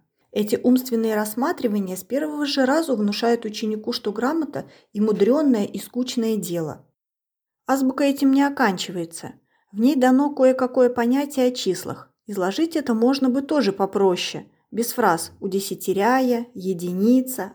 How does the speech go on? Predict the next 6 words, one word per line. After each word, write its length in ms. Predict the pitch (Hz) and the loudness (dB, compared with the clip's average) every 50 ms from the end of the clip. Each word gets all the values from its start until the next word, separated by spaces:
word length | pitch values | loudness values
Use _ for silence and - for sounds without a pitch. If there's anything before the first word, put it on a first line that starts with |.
| _ - | _ -14
относящиеся 840 | 190 - 196 202 202 - 220 220 220 - - 208 202 196 - - 190 | -8 -6 -6 -4 -4 -2 -2 -2 -2 -2 -2 -4 -4 -2 -4 -4 -6
к 80 | - | -4
следующему 600 | - 208 208 202 196 190 185 - - 196 190 185 | 0 4 4 4 4 2 -2 -4 -6 -8 -8 -8
десятку, 760 | 175 170 175 - - 208 233 269 277 269 269 - 202 196 202 - _ | -6 -8 -8 -6 -2 0 0 2 0 0 -2 -6 -6 -6 -6 -8 _
письменное 500 | - 214 208 - 214 202 196 190 180 175 | -6 -6 -2 0 2 2 2 2 0 0
выражение. 920 | 160 175 170 175 180 180 202 226 254 269 269 254 254 240 220 220 220 - | 0 0 0 0 0 2 2 4 4 6 6 4 4 2 0 -2 -8 -12